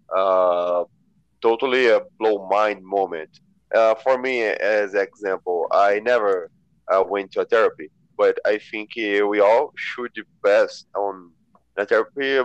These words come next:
maybe one time in life because, uh, I, I think we have, uh, some issues that we never get it. And, uh,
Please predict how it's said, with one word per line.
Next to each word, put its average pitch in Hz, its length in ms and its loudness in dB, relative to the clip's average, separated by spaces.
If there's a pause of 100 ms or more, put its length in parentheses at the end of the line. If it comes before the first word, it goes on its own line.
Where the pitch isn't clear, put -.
(240)
maybe 147 360 0
one 147 400 0
time 143 260 2
in 117 80 2
life 113 500 2
because, 107 760 -2 (360)
uh, 104 540 6 (160)
I, 110 60 2 (160)
I 127 100 -4
think - 240 -14
we 156 200 -4
have, 175 260 0
uh, 135 160 -6
some 110 320 -4
issues 107 380 -8
that 101 180 0
we 101 440 -6 (360)
never 117 240 0
get 127 360 4
it. 98 280 0
And, 110 260 -6
uh, 101 540 2